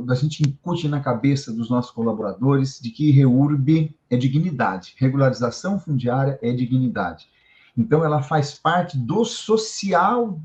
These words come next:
da profissão de arquiteto, de advogado, de engenheiro, de corretor, de qualquer pessoa que trabalhe com regularização fundiária,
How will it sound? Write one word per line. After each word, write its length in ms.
da 100
profissão 480
de 80
arquiteto, 640
de 60
advogado, 600
de 100
engenheiro, 520
de 80
corretor, 680
de 100
qualquer 280
pessoa 360
que 120
trabalhe 640
com 100
regularização 680
fundiária, 480